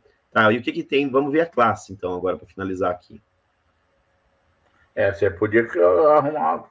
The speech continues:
Speaker 2: criar uma classe aí de máscara de C P F, por exemplo, só como exemplo.
Speaker 1: O, o Melo fez. Eu tenho aqui a, a de, de, aqui, ó, ele fez,
Speaker 2: Ah,
Speaker 1: eu tenho aqui a
Speaker 2: máscara
Speaker 1: máscara
Speaker 2: C P F.
Speaker 1: C N P J.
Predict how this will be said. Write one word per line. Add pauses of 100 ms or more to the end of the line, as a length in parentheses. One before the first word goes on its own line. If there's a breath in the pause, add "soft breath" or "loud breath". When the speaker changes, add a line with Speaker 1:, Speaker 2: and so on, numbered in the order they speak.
Speaker 2:
criar
uma
classe
aí
de (260 soft breath)
máscara
de
C
P
F,
por
exemplo,
só (200)
como
exemplo.
Speaker 1:
O,
o
Melo
fez.
Eu
tenho
aqui
a, (360)
a
de, (140)
de, (760)
aqui,
ó,
ele
fez,
Speaker 2:
Ah,
Speaker 1:
eu
tenho
aqui
a
Speaker 2:
máscara
Speaker 1:
máscara
Speaker 2:
C
P
F.
Speaker 1:
C
N
P
J.